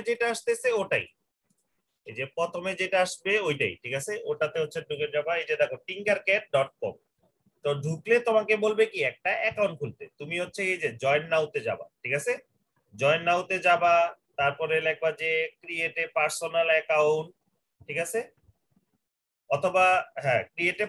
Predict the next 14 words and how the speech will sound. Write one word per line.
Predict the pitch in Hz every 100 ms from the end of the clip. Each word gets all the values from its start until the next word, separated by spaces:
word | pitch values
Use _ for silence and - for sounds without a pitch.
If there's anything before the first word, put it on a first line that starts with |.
| 190
personal | 180 185 180 175
account-এ | 156 147 131 120
যাবা, | 104 82 82 127
তারপরে | 131 151 165
হচ্ছে | 190 180
sign | 170 165 180
up | 180
with | 185 180 185
email | 165 147 113
দিবা। | 87 - _ _ - - _ _ - 165
email | 180 185 190 180
দেওয়ার | 185 196 196 -
পরে | 202 208 220
হচ্ছে | 185 -